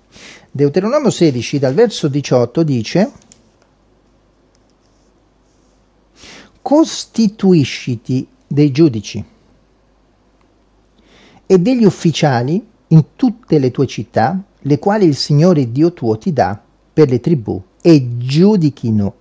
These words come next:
essi il popolo con giusto giudicio." Un popolo, una nazione, una mera famiglia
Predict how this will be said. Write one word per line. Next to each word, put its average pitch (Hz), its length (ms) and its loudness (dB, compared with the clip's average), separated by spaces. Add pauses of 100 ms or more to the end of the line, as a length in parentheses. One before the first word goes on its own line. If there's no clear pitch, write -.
essi 156 600 0 (120)
il 123 260 -2 (100)
popolo 131 720 0 (160)
con 107 220 0
giusto 113 560 -4 (240)
giudicio." 98 580 -12 (840)
Un 415 340 2
popolo, 113 760 0 (400)
una 330 280 4
nazione, 123 880 0 (960)
una 359 300 2
mera 320 300 2
famiglia 190 840 0